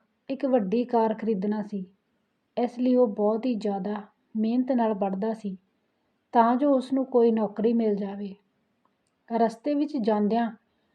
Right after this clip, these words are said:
ਜਦੋਂ ਵੀ ਉਹ ਕਿਸੇ ਕਾਰ ਨੂੰ ਵੇਖਦਾ ਤਾਂ ਉਹ ਆਪਣੇ ਸੁਪਨਿਆਂ ਵਿੱਚ ਡੁੱਬ ਜਾਂਦਾ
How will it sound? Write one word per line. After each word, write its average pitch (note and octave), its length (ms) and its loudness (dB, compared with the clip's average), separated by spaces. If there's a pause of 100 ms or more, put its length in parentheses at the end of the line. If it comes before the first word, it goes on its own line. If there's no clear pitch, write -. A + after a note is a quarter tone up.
(180)
ਜਦੋਂ A#3 340 2
ਵੀ D4+ 180 6
ਉਹ D4+ 100 2
ਕਿਸੇ D4 300 0
ਕਾਰ G#3 360 2
ਨੂੰ C#4+ 160 6
ਵੇਖਦਾ G#3 400 2 (680)
ਤਾਂ D#4 100 -2 (100)
ਉਹ C#4+ 140 6
ਆਪਣੇ B3+ 300 4
ਸੁਪਨਿਆਂ A#3+ 420 0
ਵਿੱਚ B3 180 -4
ਡੁੱਬ G#3 280 0
ਜਾਂਦਾ G3 400 -2